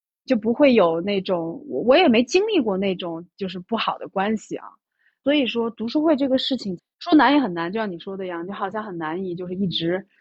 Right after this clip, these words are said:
轻轻松松、快快乐乐地去做这个事情，这是困难嘛。容易的点就在于说我随时都可以发起。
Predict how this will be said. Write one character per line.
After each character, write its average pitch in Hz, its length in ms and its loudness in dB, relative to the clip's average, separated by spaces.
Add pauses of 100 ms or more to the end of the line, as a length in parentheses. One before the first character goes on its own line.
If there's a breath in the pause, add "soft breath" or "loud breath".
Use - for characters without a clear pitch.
(140)
轻 277 180 4
轻 277 160 6
松 294 200 4
松、 294 120 4
快 277 160 2
快 277 140 2
乐 330 160 4
乐 247 140 4
地 170 100 0
去 170 80 -12
做 175 180 -10
这 160 80 -6
个 160 140 -8
事 165 220 -12
情， 175 200 -12 (600)
这 220 100 -4
是 214 120 0
困 208 200 -10
难 156 160 -8
嘛。 156 200 -10
容 196 200 -2
易 277 60 4
的 285 100 2
点 180 200 -4
就 175 80 -8
在 202 180 -4
于 180 100 -4
说 196 200 -6
我 190 160 -2
随 170 160 -6
时 226 100 -8
都 240 100 -2
可 226 120 -4
以 175 40 -6
发 185 280 -10
起。 - 320 -20